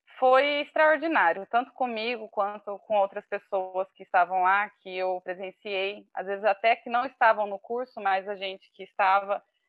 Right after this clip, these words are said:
é, passavam pras outras o que a gente aprendia lá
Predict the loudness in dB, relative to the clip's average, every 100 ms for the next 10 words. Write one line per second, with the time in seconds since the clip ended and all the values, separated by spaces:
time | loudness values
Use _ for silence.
0 | _ 0 2 2 2 4 4 4 -2 -2
1 | -2 0 -2 -2 -6 -8 -12 -14 -12 -12
2 | -14 -16 -14 -12 -12 -10 -10 -4 0 4
3 | 2 0